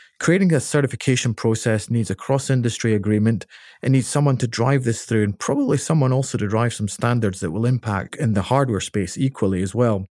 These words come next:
This will all have to be done with commercial considerations as well. So you'll have to ensure that this is consistently delivered so that the user experience is the same car after car.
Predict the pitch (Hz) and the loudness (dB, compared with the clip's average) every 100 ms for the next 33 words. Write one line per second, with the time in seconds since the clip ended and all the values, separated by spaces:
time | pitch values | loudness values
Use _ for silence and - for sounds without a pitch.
0 | _ 156 214 175 196 156 160 - 131 117 | _ 0 4 4 4 2 -2 -2 -2 0
1 | 120 131 117 113 - - 120 127 107 117 | 2 2 0 -2 -4 -2 0 0 -4 -6
2 | 101 110 110 113 101 92 98 110 98 98 | -4 -2 -2 -2 -4 -4 -2 0 0 -4
3 | - - - - - 131 151 170 185 139 | -12 -20 -20 -20 -4 0 0 2 2 2
4 | - - 143 127 98 131 - 110 - - | 0 2 2 2 0 -4 -2 -6 -6 -6
5 | 117 - 165 - - 123 120 117 113 120 | -4 -2 -4 -2 -2 0 0 0 2 2
6 | 107 92 90 - - - - 104 117 117 | 2 -2 -6 -14 -20 -10 -6 -2 0 2
7 | 127 143 156 135 - - 117 113 107 - | 4 4 4 0 -2 0 2 2 0 -2
8 | 104 98 - - 165 113 110 - _ _ | -4 -4 -4 0 2 2 0 -4 _ _
9 | - 147 127 123 - - 110 113 - 123 | -6 0 0 0 -2 -4 -4 -6 -6 -2
10 | 107 95 | 0 -2